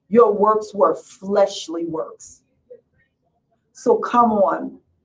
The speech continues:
come on, body of Christ. I love, um, this woman of God. She's doing such a phenomenal job.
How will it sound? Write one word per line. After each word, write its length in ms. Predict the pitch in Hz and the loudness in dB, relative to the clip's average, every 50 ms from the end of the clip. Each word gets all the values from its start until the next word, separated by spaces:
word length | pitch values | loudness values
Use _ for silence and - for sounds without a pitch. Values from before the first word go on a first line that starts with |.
| _ - - | _ -20 -18
come 240 | - - 247 247 233 | -6 -2 0 0 2
on, 240 | 226 214 190 175 156 | 2 0 0 0 -2
body 280 | 175 175 180 175 175 | -4 -4 -4 -4 -4
of 120 | 165 - - | -6 -8 -10
Christ. 580 | 175 185 185 170 165 - 170 175 - - _ _ _ _ _ _ _ _ _ _ _ _ _ _ _ _ - - - - - | -6 -6 -6 -4 -4 -8 -10 -12 -14 -18 _ _ _ _ _ _ _ _ _ _ _ _ _ _ _ _ -20 -18 -6 -2 0
I 140 | 214 214 | 0 0
love, 680 | 202 196 185 185 185 190 196 185 - 165 170 170 - - _ _ _ _ _ _ _ - | 0 0 4 6 6 6 6 6 4 4 0 -2 -6 -12 _ _ _ _ _ _ _ 2
um, 360 | 180 196 190 190 185 180 175 170 | 4 6 6 6 4 0 -2 -4
this 200 | 190 202 196 - | -6 -6 -6 -4
woman 280 | 202 208 196 190 190 185 | -2 -2 0 0 0 -2
of 160 | 180 180 - | -2 -2 0
God. 300 | 185 180 180 175 - - | -2 0 0 -2 -6 -8
She's 280 | - - 220 208 208 | -10 -10 -10 -10 -10
doing 280 | - - 196 185 165 170 | -8 -8 -6 -4 -4 -6
such 360 | 170 - - - 202 208 - | -8 -10 -4 -4 -4 -4 -4
a 60 | 208 | -10
phenomenal 680 | - - 170 180 180 175 175 185 185 180 165 175 180 170 | -10 -10 -10 -6 -2 0 0 0 0 -2 -4 -6 -8 -8
job. 640 | - 170 165 170 170 170 - - - - - - | -2 0 2 2 2 2 0 0 -2 -4 -6 -8